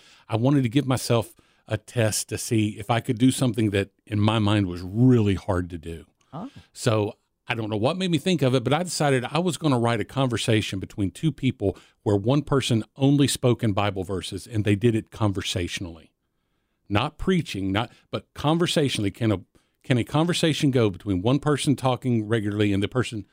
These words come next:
Speaker 1: only answering in Bible verses?
Speaker 2: Wow.
Speaker 1: I thought, "If I can do that, I can pull this off." And it worked.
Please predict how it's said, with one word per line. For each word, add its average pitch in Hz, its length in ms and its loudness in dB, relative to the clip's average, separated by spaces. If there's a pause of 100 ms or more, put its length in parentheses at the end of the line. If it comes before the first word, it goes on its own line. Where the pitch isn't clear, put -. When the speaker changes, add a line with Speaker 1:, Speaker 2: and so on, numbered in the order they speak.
(420)
Speaker 1:
only 117 360 4
answering 101 420 0
in 87 80 -2
Bible 85 320 -10
verses? - 480 -20 (220)
Speaker 2:
Wow. 120 480 0
Speaker 1:
I - 40 -6
thought, 110 160 0
"If - 60 -6
I 170 60 2
can 190 120 0
do 170 100 4
that, 139 300 2
I 120 80 0
can 104 140 -6
pull 110 220 -4
this - 220 -6
off." 82 240 -10 (520)
And 107 260 2 (280)
it 101 220 -4
worked. 127 420 0